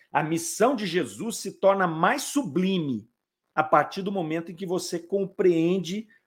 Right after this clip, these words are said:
por exemplo, a reencarnação. Você compreendendo a reencarnação, você compreendendo o processo de evolução dos espíritos, você vai compreender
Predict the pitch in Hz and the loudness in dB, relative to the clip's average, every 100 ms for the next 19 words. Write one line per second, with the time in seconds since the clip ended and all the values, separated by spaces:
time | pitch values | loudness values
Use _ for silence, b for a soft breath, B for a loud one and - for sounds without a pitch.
0 | - 233 220 151 165 170 170 165 _ - | 6 8 8 6 0 0 -2 -10 _ 2
1 | 147 151 139 143 135 131 - 101 - _ | 2 0 -2 0 0 -4 -10 -14 -16 _
2 | _ _ _ _ b b b _ 143 214 | _ _ _ _ b b b _ 0 0
3 | 220 220 190 208 190 196 185 202 180 185 | 4 4 4 2 4 4 4 4 2 0
4 | 175 175 - 175 123 127 165 175 180 180 | 0 -2 -4 -4 -2 -6 -6 -4 0 0
5 | 156 180 180 185 170 185 170 165 151 160 | 2 2 2 0 0 0 -2 -2 -4 -4
6 | 135 190 185 185 170 170 - 202 160 131 | -4 -6 -4 -6 -6 -10 -4 -2 -2 -6
7 | 101 - - _ _ _ _ _ _ _ | -10 -16 -20 _ _ _ _ _ _ _
8 | _ _ _ 120 156 196 185 196 190 185 | _ _ _ -2 2 6 8 8 6 2
9 | 180 165 143 135 190 226 - | 6 6 6 6 6 6 2